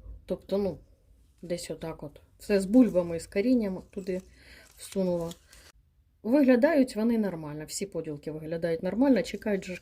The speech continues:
коли ж я їх посажу. І сажати буду я, коли, о, коріння дуже мало. У мене такі кру-, доволі такі великі шматочки кори.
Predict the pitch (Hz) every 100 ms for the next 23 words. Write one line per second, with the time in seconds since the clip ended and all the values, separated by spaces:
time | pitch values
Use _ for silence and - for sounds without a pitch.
0 | - 190 190 175 180 - 185 202 220 277
1 | 311 - - - - - - - 208 208
2 | 240 233 190 202 190 185 180 175 _ _
3 | - - - - 214 214 208 185 175 156
4 | 190 165 - _ _ _ - 214 214 196
5 | 185 190 185 196 240 311 330 254 - -
6 | - - _ - 190 185 175 175 - -
7 | 180 - - _ _ _ _ 170 180 190
8 | 190 180 175 165 165 - 175 185 165 165
9 | 170 - _ _ - 180 165 170 - 185
10 | - 247 311